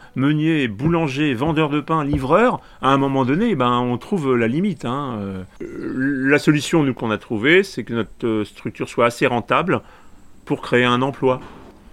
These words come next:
Donc, en fait, c'est ça aussi notre solution, et je crois qu'il y a beaucoup de collègues qui font ça. À un moment donné, avoir une, une, alors, une rentabilité, puis un choix aussi de pas avoir un salaire, euh, dé-, euh, extraordinaire, parce que c'est la,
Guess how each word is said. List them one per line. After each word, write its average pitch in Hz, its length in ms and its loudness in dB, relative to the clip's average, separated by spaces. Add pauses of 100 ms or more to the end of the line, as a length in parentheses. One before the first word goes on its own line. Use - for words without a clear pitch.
(260)
Donc, 156 200 6
en 147 80 6
fait, 165 160 2
c'est 143 180 4
ça 175 200 4
aussi 160 240 0
notre 139 160 2
solution, 156 480 2
et 117 80 6
je - 80 -2
crois 135 140 2
qu'il 117 140 -4
y 107 60 2
a 107 60 4
beaucoup 131 280 -4
de - 40 -8
collègues 131 280 2
qui 113 120 -12
font 156 140 -4
ça. 202 160 0
À 127 140 -2
un 123 60 2
moment 123 220 2
donné, 135 240 0
avoir 110 240 2
une, 104 180 -2 (360)
une, 110 180 -2 (580)
alors, 95 220 -6
une 107 80 0
rentabilité, 98 640 -2
puis 117 140 -2
un 98 100 0
choix 123 200 0
aussi 101 200 -6
de 117 60 -10
pas 104 100 -4
avoir 98 240 -4
un 92 60 -6
salaire, 107 340 -2
euh, 82 260 -8
dé-, 85 160 -6
euh, 82 220 -8
extraordinaire, 92 580 -4
parce - 140 -12
que 87 200 -10
c'est - 220 -20
la, 80 200 -12